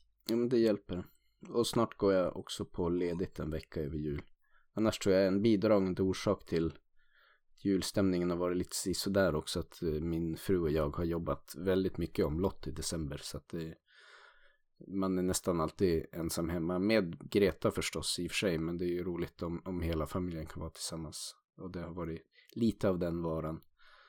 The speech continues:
Den här månaden, utan antingen har jag jobbat och så fort jag är ledig så är det hon som jobbar. Har som bara löst av varann,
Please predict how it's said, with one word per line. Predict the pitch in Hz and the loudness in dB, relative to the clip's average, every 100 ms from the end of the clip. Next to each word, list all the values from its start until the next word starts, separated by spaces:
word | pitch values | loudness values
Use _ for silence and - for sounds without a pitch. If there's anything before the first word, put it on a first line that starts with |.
| - - - | -20 -16 -6
Den | 80 | -2
här | 85 | 0
månaden, | 82 80 78 82 80 80 | 0 0 -2 -2 -4 -4
utan | 80 - 87 - | -6 -6 -8 -8
antingen | - 92 - 95 87 85 80 | -8 -6 -2 -2 0 -4 -6
har | 85 85 | -6 0
jag | 98 | 2
jobbat | 101 95 90 - - | 2 2 -2 -6 -10
och | - 85 - - - - - | -6 -6 -6 -16 -18 -14 -12
så | - 85 | -6 -4
fort | 87 - 92 | -4 -4 -2
jag | 85 | 0
är | 85 82 | 0 -2
ledig | 82 82 85 78 | -2 -2 -4 -6
så | - | -4
är | 80 78 | -4 -4
det | 80 | -6
hon | 80 82 | -4 -4
som | - 78 | -4 -6
jobbar. | 73 71 71 92 - - - - - - - - - - - - | -6 -6 -8 -10 -14 -16 -16 -16 -20 -20 -20 -16 -12 -10 -10 -10
Har | 107 90 | -4 -4
som | 82 92 | -2 -2
bara | 87 85 82 80 - | 0 2 0 0 -2
löst | 98 87 - | 0 0 2
av | 92 87 | 2 2
varann, | 78 80 | 0 0